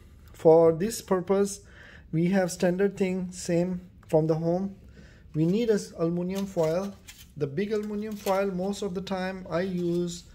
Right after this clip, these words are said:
sticker, uh, tape, aluminum foil. It's easy to sticks, but, uh, sometime we can use it, our standard home aluminum foil, because this is a big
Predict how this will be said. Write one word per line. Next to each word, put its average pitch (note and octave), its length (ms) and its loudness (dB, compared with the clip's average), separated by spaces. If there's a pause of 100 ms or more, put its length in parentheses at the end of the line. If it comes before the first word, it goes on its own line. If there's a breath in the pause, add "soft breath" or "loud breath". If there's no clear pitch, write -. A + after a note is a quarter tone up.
(600 loud breath)
sticker, G3 800 0 (400)
uh, D3 340 0
tape, F3 480 -2 (460)
aluminum F3 400 -4
foil. D#3+ 440 0 (600 loud breath)
It's E3+ 160 0
easy F#3+ 320 -2
to G3 560 -2
sticks, - 680 -2 (500 loud breath)
but, F#3+ 360 4 (160)
uh, E3 380 4
sometime F3+ 840 -2
we D#3 160 -2
can D#3+ 240 0
use E3 320 -2
it, D#3 140 -4 (320)
our D#3 240 0
standard D#3 540 -4 (100)
home D#3 180 -4
aluminum D3 420 -6
foil, C#3 460 -4 (500 loud breath)
because E3+ 540 -2 (240)
this E3+ 240 -4
is E3 140 -8
a D3 60 -6
big E3+ 360 -2